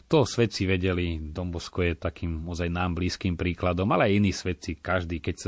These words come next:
začali niečo dobré robiť, tak tam to peklo vyslovene zúrilo a diali sa také veci, že človek žasne, a hmatateľné, že sa budova zrútila už pred dokončením a stála to obrovské námahy. Ja vnímam aj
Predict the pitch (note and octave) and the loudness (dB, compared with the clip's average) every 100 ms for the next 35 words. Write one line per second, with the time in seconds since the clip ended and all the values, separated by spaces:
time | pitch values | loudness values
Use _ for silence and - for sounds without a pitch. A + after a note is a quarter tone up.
0 | G2+ A2 G#2 F#2+ G2+ F#2 F#2+ F#2 F2 E2+ | 0 2 2 2 2 0 0 2 0 0
1 | E2+ F2+ F#2+ - F2+ E2+ D#2 D#2+ F2 - | -2 -4 -6 -6 -4 -4 -4 -4 -4 -2
2 | E2+ E2+ F#2 F2 F2 D#2 F2 F2 F2+ E2+ | -2 -2 -2 0 0 0 0 2 0 0
3 | E2 F2 F2 - E2 F2 - E2+ E2 E2+ | 0 0 0 -2 -4 -6 -4 -4 -2 -2
4 | E2 - F2 D#2+ E2+ F2 - F2+ F#2+ - | -4 -2 -2 -2 0 0 0 -2 -2 -6
5 | - D#2+ D2+ E2 - E2+ - D#2+ D2+ D#2 | -8 -4 0 0 0 0 0 -2 -2 -4
6 | E2 D2+ E2 D#2+ D#2+ D#2 D#2+ D#2+ - E2 | -4 -2 -2 0 0 0 0 -2 -2 -2
7 | D#2 D#2 - - E2 D#2+ D#2+ F2 D#2+ F2+ | -2 -4 -8 -2 0 0 0 0 0 2
8 | E2 D#2 - - D#2+ D2 E2+ E2 E2 E2 | 2 2 -2 -4 -4 -4 -4 -2 -2 -6
9 | - D#2+ D#2 - - - - - - E2+ | -6 -6 -8 -10 -16 -16 -18 -14 -6 0
10 | E2+ F2 F2 E2+ F#2 G#2+ - - - - | 4 4 4 2 4 2 0 -10 -20 -18
11 | - G2+ A#2+ C#3 G#2+ F#2 F#2 _ F2 G#2 | -8 2 4 4 4 -2 -10 _ -2 4
12 | B2 A#2 G#2 F#2+ | 6 6 6 4